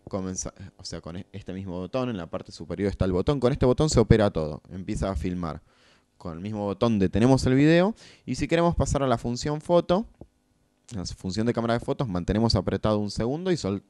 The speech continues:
y, y al soltar veremos que el led cambia de color y está en la función foto. Y cada vez que presionemos su parte superior, sacará un video.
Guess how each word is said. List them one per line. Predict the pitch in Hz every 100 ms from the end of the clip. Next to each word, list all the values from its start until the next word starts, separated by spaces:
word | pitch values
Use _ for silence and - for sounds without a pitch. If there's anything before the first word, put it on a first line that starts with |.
| -
y, | 85 -
y | 90 85
al | 82
soltar | - 110 147 165 - - - -
veremos | 95 104 104
que | -
el | 92
led | 101 120 131
cambia | 104 101 101 98
de | 98
color | 104 120 143 -
y |
está | 92 104
en | 98
la |
función | 85 90 90 90
foto. | - 82 - 87
Y |
cada | - 131 110
vez | -
que | 90
presionemos | - 120 127 - 110 104 87 -
su | 92
parte | 104 95 85
superior, | - 156 139 143 151 160 185 _ _ - _
sacará | - - 110 101 98 98
un | 101 92
video. | 90 85 80 76